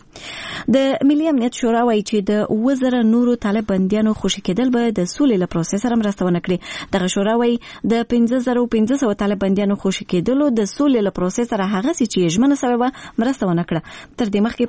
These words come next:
په کابل کې د امریکا د سفارت شاش دفیر ویلي و چې طالبان غواړي چې اووه زره نور بندیان یې خوشي سي.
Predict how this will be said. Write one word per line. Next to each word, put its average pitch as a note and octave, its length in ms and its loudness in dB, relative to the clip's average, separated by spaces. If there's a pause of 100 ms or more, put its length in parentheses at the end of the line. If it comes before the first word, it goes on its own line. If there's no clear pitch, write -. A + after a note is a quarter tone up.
په F#3+ 160 -6
کابل G3+ 160 0
کې G3 100 -2
د F#3 60 0
امریکا F3 320 -2
د F#3 160 -2
سفارت F#3+ 400 -4
شاش F3 240 -2
دفیر B3+ 320 0
ویلي B3 240 2
و A#3 100 2
چې A3+ 160 0 (380)
طالبان B3 320 2
غواړي A#3 360 2 (260)
چې G#3 80 0 (100)
اووه C4+ 260 2
زره F#3+ 160 0
نور A#3+ 220 4 (100)
بندیان E3+ 380 0
یې G3+ 100 0 (240)
خوشي F3+ 320 -2
سي. G3 100 0